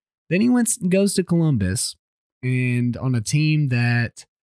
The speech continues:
is making a push with one of the best players in the N H L playing on his line in Panarin,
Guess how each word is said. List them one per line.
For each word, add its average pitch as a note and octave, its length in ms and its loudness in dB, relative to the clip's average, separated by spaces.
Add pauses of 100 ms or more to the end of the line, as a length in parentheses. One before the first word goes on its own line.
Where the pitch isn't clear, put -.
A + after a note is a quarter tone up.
(460)
is A2 180 -2
making D#3 280 2
a D#3 60 2
push A2+ 500 0
with A#2+ 180 0
one A#2+ 160 0
of A#2+ 80 2
the A2+ 60 2
best B2 280 0
players C#3 320 2
in C3+ 120 0
the G#2+ 100 -4
N C3 80 0
H B2+ 240 0
L A#2+ 240 2
playing A#2 340 2
on A2+ 120 2
his G#2+ 160 0
line G#2 380 2
in G2+ 120 0
Panarin, F#2+ 600 -2